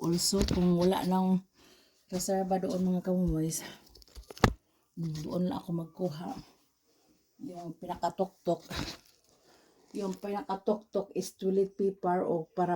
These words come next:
pang dry sa mga hands. So, yung isa, kinuha ko na itong karton.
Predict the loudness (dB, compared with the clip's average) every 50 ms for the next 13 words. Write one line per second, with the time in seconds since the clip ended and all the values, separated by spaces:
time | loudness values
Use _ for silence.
0 | -2 0 -2 -2 -2 0 0 0 0 0 0 -2 -2 -2 -2 0 -2 -2 -2 0
1 | 0 2 2 0 0 -2 -4 -6 -8 -20 -20 -20 -16 -16 -16 -14 -12 -6 0 4
2 | 4 6 6 6 6 4 4 2 2 4 4 2 2 2 0 -2 0 0 2 0
3 | 0 -2 -2 -4 -2 -2 -2 -2 -4 -6 -8 -10 -10 -12 -8 -4 -4 -4 -4 -4
4 | -4 -2 -2 -2 -2 -2 -4